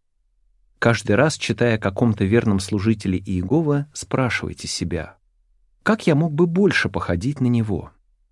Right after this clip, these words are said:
Абзац четырнадцатый. Вопрос. Почему нам полезно подражать соверующим?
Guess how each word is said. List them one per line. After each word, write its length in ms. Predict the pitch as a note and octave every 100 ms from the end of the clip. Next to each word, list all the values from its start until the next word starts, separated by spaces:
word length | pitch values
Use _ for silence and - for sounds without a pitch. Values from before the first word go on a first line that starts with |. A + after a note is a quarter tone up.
| _ _ _ _ _ _ _ _ _ _ _ _ _ _ _ _ _ -
Абзац 440 | G#2+ F#2+ D#3 G#3+
четырнадцатый. 920 | - F3 - C3 G2+ F2+ F#2 G2 G2 - _ _ _ -
Вопрос. 600 | A#2+ D#3+ C#3+ F2 - - _ _ _ _ _ _
Почему 420 | A#2+ - A#2 C#3+
нам 220 | A3+ G3
полезно 460 | D3 G2 A#2+ E3+ D#3
подражать 520 | - G#2 G2+ F2+ G#2
соверующим? 840 | - G#2+ G2+ F2+ D#2+ - - D2